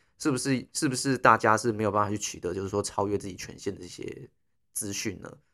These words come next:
这个就是所谓的机密性。完整性其实它在强调就是资讯的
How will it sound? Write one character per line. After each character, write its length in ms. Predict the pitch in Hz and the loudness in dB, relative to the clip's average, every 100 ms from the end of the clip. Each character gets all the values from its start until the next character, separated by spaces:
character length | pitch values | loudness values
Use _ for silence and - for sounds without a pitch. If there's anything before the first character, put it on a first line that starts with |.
| _ | _
这 120 | - | 0
个 60 | 120 | 2
就 80 | 117 | 2
是 60 | 110 | -2
所 160 | - | -2
谓 100 | 101 | -2
的 60 | 90 | -2
机 200 | 90 92 | -6 -10
密 160 | 104 - | -14 -12
性。 180 | - - _ _ _ - | -14 -16 _ _ _ 6
完 180 | 139 | 6
整 180 | 151 135 | 8 4
性 200 | 107 160 | 2 0
其 100 | 143 | 2
实 60 | 110 | 4
它 100 | 131 | 8
在 140 | 139 | 6
强 200 | 139 101 | 4 0
调 240 | 113 117 101 | 6 6 6
就 120 | 117 | 2
是 120 | 120 | -2
资 380 | 104 - 110 117 | -6 -6 -2 -2
讯 320 | - 117 98 | -2 -6 -4
的 340 | 92 85 - | -4 -4 -8